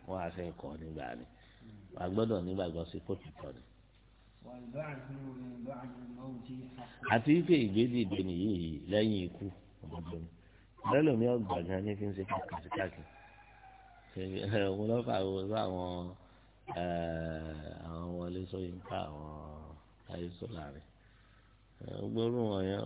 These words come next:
Speaker 1: ọ̀pọ̀lọpọ̀ wọn ti sàsọ́lẹ̀ pé táwọn bá ti kú, wọ́n kàn máa, wọ́n máa waste egungun yẹn. Wọ́n gbé sí ẹnu lẹ́lẹ̀ tó bá ti jẹrà lásìkò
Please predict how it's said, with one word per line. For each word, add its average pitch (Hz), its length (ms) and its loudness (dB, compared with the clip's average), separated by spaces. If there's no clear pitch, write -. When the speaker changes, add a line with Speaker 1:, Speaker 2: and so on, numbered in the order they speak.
Speaker 1:
ọ̀pọ̀lọpọ̀ 113 520 -4
wọn 117 180 -4
ti 117 120 -4
sàsọ́lẹ̀ 110 640 -2
pé 87 120 -4
táwọn 90 340 -4
bá 90 140 -4
ti 87 200 -10
kú, 90 160 -10
wọ́n 107 240 -14
kàn - 200 -10
máa, 95 480 -4
wọ́n 120 180 -12
máa 113 160 -4
waste 104 420 -2
egungun 82 460 -6
yẹn. 80 180 -10
Wọ́n - 240 -12
gbé 90 260 -2
sí 98 240 -6
ẹnu 90 340 -6
lẹ́lẹ̀ 87 420 -4
tó 87 120 -6
bá 87 160 -6
ti 82 160 -10
jẹrà 80 380 -8
lásìkò 80 460 -12